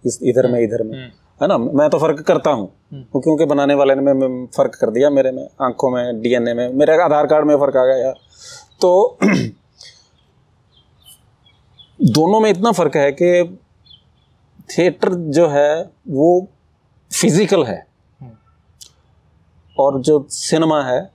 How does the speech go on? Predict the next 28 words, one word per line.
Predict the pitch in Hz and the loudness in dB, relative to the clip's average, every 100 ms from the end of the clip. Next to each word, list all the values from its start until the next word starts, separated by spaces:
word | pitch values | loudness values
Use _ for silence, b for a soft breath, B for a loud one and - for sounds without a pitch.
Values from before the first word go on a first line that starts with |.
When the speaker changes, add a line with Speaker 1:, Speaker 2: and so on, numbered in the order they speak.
| _ | _
Speaker 1:
वो | 123 139 - - | 0 0 -2 -2
इमोशनल | 143 131 - 156 120 | 0 0 0 -2 -2
है। | 90 _ _ _ _ _ _ _ _ - | -8 _ _ _ _ _ _ _ _ -6
ये | 127 147 156 - | -2 0 -2 0
एक | 147 143 | 0 2
लाइन | 143 135 | 0 0
की | 127 123 | 0 0
बात | 110 90 | 0 -2
हो | 90 | -12
गई। | |
अब | 82 _ _ - | -14 _ _ -6
Speaker 2:
हम्म। | 139 | -2
Speaker 1:
इसको | 135 - 160 | -2 0 0
विस्तार | 131 - 131 143 | -2 -4 -2 0
से | - | -2
कैसे | 151 - 156 | 0 0 2
भी, | 147 151 _ _ _ _ _ _ _ _ _ _ _ _ | -2 -4 _ _ _ _ _ _ _ _ _ _ _ _
हम्म, | - 139 135 139 143 139 139 139 - 185 117 131 117 | -10 -8 -6 -6 -4 -4 -4 -8 -8 -6 -2 -2 0
बताने | 131 160 180 | 0 2 2
की | 175 | 4
जरूरत | 165 160 | 4 4
तो | 147 | 2
है | 135 143 | 2 2
नहीं। | 233 | 2
Speaker 2:
थिएटर, | 226 226 - _ _ _ | 2 -2 -6 _ _ _
हाँ। | 156 147 160 | -4 0 0
Speaker 1:
Physical | 120 165 190 208 | 2 2 2 2
है, | 175 170 | 2 -2